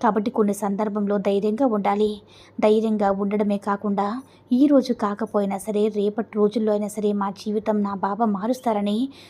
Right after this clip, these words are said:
ధైర్యంతో, ధీమాతో ఉండాలి బిడ్డ. వెంటనే నీ జీవితం అనుకున్న విధంగా మారిపోదు కదా, దానికంటూ కూడా ఒక సమయం, సందర్భం ఉంటుంది కదా.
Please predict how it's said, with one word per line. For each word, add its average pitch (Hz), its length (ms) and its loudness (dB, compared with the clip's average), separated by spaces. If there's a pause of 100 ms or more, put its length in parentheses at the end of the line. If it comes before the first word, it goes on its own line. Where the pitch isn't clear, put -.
(140)
ధైర్యంతో, 214 600 2
ధీమాతో 208 560 0
ఉండాలి 226 380 0
బిడ్డ. 208 380 0 (500)
వెంటనే 214 460 2
నీ 220 160 0
జీవితం 233 560 -2
అనుకున్న 247 400 0
విధంగా 214 360 0
మారిపోదు 233 500 2
కదా, 233 380 0 (460)
దానికంటూ 226 560 2
కూడా 208 260 0
ఒక 214 220 -2
సమయం, 208 440 -2
సందర్భం 214 600 0
ఉంటుంది 226 320 0
కదా. 220 380 0